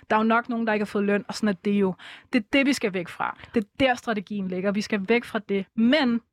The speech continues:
når det så er sagt, på et individuelt plan, så nej, vi kan ikke gå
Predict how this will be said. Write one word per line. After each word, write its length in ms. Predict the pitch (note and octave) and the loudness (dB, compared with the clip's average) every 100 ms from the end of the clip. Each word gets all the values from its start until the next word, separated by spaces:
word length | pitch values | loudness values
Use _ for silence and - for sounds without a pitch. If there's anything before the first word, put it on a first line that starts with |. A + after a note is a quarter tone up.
| _ | _
når 80 | A3+ | -4
det 240 | G#3+ D4 C#4 | 0 -2 0
så 100 | A3 | -2
er 80 | |
sagt, 400 | F3+ F3 E3+ - _ _ _ _ _ _ _ _ _ _ _ _ - E3 F3 E3+ - D#4+ | -2 -6 -8 -12 _ _ _ _ _ _ _ _ _ _ _ _ -2 0 0 -2 -4 2
på 80 | A#3+ | 2
et 80 | A3 | 4
individuelt 560 | C4 C#4+ C4 G#3 F#3+ E3+ | 4 4 2 0 -2 -4
plan, 320 | G3+ F3 - | -6 -6 -4
så 120 | - | 2
nej, 340 | B3+ G3+ A#3+ A#3 A#3+ | 4 4 0 -2 -6
vi 60 | |
kan 140 | A3 C4 | -2 -2
ikke 160 | - | 0
gå 100 | B3+ | 2